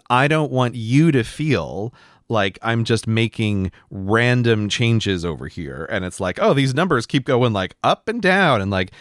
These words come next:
today he says I need to order X many units. And then tomorrow he says I need to order twice X units." And it's like,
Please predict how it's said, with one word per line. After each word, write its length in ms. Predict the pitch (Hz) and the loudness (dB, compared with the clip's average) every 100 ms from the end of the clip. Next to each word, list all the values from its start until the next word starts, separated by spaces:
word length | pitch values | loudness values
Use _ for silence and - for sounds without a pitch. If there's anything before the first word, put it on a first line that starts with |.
| - | -12
today 420 | - 123 131 165 139 | -2 0 2 4 2
he 120 | 113 | 0
says 300 | 113 110 107 | 0 0 2
I 80 | 107 | 0
need 220 | 113 113 | 0 0
to 80 | 117 | 0
order 340 | 117 127 143 | 2 2 2
X 280 | 143 - - | 0 -4 -2
many 220 | 113 107 | -2 -2
units. 340 | 92 90 85 - | -6 -8 -8 -4
And 140 | 101 | -2
then 100 | 123 | 0
tomorrow 480 | 127 131 139 175 101 | 0 0 2 2 2
he 80 | 113 | -2
says 240 | - 123 | 0 0
I 80 | 123 | 0
need 200 | 127 139 | -2 -2
to 80 | 135 | -2
order 360 | 135 156 160 - - _ | 0 0 0 -2 -8 _
twice 320 | - 240 277 - | -4 -2 -2 -2
X 240 | 107 - | -6 -4
units." 400 | 101 80 76 - | -8 -8 -10 -6
And 80 | 117 | -6
it's 100 | 113 | -2
like, 140 | 110 | -4